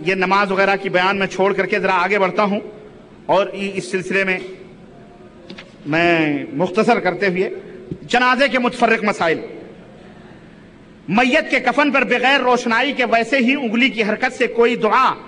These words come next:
मिसल अहदनामा वगैरह के लिखना या उसके सीने पर बिस्मिल्लाहिर्रहमानिर्रहीम और पेशानी पर कलमे ला इलाहा इल्लल्लाह मुहम्मदुर रसूलुल्लाह लिखना ये जायज है।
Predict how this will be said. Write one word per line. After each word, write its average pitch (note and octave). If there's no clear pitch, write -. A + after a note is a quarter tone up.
मिसल A3
अहदनामा A3+
वगैरह A3+
के A#3+
लिखना A3+
या A#3
उसके A#3
सीने B3
पर A#3
बिस्मिल्लाहिर्रहमानिर्रहीम A3
और G#3
पेशानी A3+
पर A3+
कलमे A3+
ला A3
इलाहा A3
इल्लल्लाह A3
मुहम्मदुर G#3
रसूलुल्लाह G#3+
लिखना A#3
ये G#3+
जायज G#3+
है। F3+